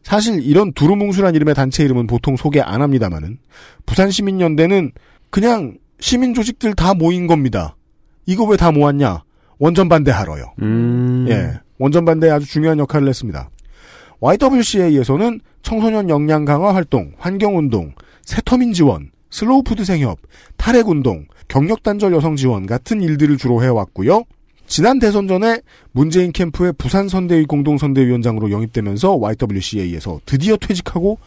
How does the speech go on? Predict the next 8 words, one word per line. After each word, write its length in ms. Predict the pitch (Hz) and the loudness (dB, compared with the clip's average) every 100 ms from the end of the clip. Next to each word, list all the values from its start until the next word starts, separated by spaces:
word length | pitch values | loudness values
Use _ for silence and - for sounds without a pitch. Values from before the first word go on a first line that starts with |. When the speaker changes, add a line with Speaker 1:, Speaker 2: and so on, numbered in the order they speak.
| - | -10
Speaker 1:
정치권에 520 | 147 131 - 139 131 | -6 -4 0 0 0
발을 260 | 120 113 92 | -2 -6 -6
들였습니다. 520 | 78 - - - - _ - - - - - - | -10 -14 -18 -20 -20 _ -20 -20 -20 -20 -20 -8
참고로 320 | 214 269 262 | -4 0 -2
지역 300 | - 170 214 | 0 -2 -2
선대위원장은 720 | 254 254 254 240 226 214 180 | -2 0 0 0 -2 -2 0
여러분의 400 | 127 180 220 196 | 0 0 -2 -2
예상보다 360 | 131 185 214 | 0 -2 -2